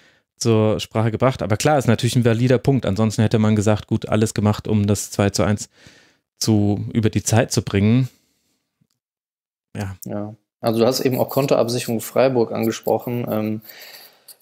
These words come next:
Speaker 2: ja, stimmt, obwohl das zwei eins natürlich auch definitiv anders verteidigt werden musste, ne?
Speaker 1: Ja,
Speaker 2: Also
Speaker 1: okay,
Speaker 2: das,
Speaker 1: stimmt.
Speaker 2: ähm, also Günther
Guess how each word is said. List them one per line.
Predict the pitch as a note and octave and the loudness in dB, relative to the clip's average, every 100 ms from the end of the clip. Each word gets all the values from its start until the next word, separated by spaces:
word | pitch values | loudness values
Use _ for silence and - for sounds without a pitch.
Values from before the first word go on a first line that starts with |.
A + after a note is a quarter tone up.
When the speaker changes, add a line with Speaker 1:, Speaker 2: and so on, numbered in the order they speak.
| - - | -20 -10
Speaker 2:
ja, | C#3 A#2+ A2+ A2+ C3 D#3 F3 F3+ - - - C#3+ | -4 0 2 2 2 2 2 -2 -6 -14 -10 -6
stimmt, | - - D3+ G3 A3+ - - | -6 0 2 4 2 -2 -2
obwohl | C#3 B2+ C#3+ E3 F3 | -2 2 4 4 2
das | D3+ - - - | 0 -2 -2 -4
zwei | - D3 - | 0 2 2
eins | B2+ D3+ - | 0 0 -2
natürlich | C#3+ C3 C3+ | -2 -2 0
auch | C3+ C3+ - - _ _ _ _ - | 0 -2 -6 -16 _ _ _ _ -2
definitiv | D3 D3+ B2+ B2 A#2+ | 0 0 0 0 0
anders | B2 A#2 | 0 0
verteidigt | - - B2 G#2+ | -2 0 0 0
werden | G#2 G2+ | -4 -4
musste, | G2+ - G#2+ | -6 -6 -4
ne? | A2+ B2+ | 0 2
Speaker 1:
Ja, | A#2 B2 | 2 2
Speaker 2:
Also | A#2 | 2
Speaker 1:
okay, | A2+ | 0
Speaker 2:
das, | G#2 | 0
Speaker 1:
stimmt. | A2+ A2 | 2 2
Speaker 2:
ähm, | G#2+ A2 - B2+ - - - | 2 -2 -10 -20 -20 -12 -4
also | A2+ A#2+ A#2 | -2 -2 -2
Günther | - D3+ D3 D#3 D3+ D3+ D3+ | 0 2 2 4 4 2 -2